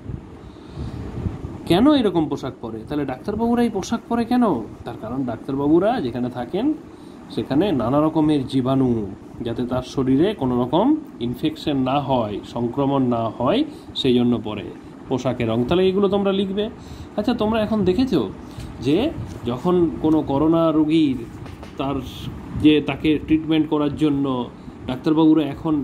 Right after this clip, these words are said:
একটা নতুন রকমের পোশাক পরছেন, তাহলে সেই পোশাকটার নাম আমরা জেনে নিয়েছি,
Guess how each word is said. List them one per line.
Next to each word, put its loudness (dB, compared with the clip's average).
একটা -6
নতুন 0
রকমের 0
পোশাক -4
পরছেন, 0
তাহলে -2
সেই 2
পোশাকটার -2
নাম 2
আমরা 2
জেনে 2
নিয়েছি, 0